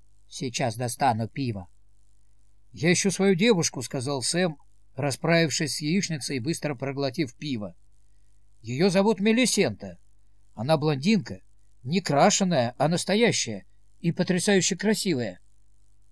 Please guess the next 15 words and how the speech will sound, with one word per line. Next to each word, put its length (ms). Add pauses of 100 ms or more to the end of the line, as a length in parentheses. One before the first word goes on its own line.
(340)
«Вот 460
здорово! 840 (1040)
Она 280
должна 320
быть 160
в 60
средневековом 840
костюме, 600
как 260
и 40
я. 260 (760)
Вы 200
ее 140
не 120
видели?» 440